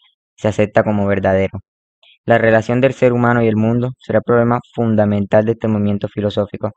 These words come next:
cuyos principales representantes fueron Pirrón y Sexto Empírico. Pirrón sostenía que no afirmaba nada, solo opinaba. No se trata de negar lo evidente, sino que para afirmar algo es necesario contar con datos objetivos.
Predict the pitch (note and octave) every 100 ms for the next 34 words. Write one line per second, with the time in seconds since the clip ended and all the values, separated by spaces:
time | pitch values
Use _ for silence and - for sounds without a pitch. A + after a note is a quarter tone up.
0 | _ _ _ _ - B2 - A#2+ A#2+ A2+
1 | A#2+ C#3 B2+ - A2+ A2+ A#2 A2+ A2+ A#2+
2 | A2 A2 - A2 G#2+ A#2+ A#2+ - - -
3 | G#2+ G2+ G2+ G#2 - G#2+ _ _ _ _
4 | _ _ - B2 A2 B2 C#3+ B2+ - A2+
5 | A2+ A#2 - _ _ _ - A2 G#2 G#2
6 | A2 A2 G#2+ G#2+ G#2 G2 G#2+ - B2+ B2
7 | A#2+ A2 G#2 G2 G2 _ _ _ _ _
8 | A#2+ C3 C3+ C3+ C3 B2 A2 A2 A2+ A2
9 | A2 A2 A2+ A#2+ A2 G#2 G#2 A2 G#2+ G#2
10 | - G#2 G#2 A2 A#2 A#2+ B2 - - A#2
11 | B2 B2 A#2+ A#2+ A#2 G#2+ G#2+ G#2+ A2+ A2
12 | A2 A2 G#2 G2+ G2 -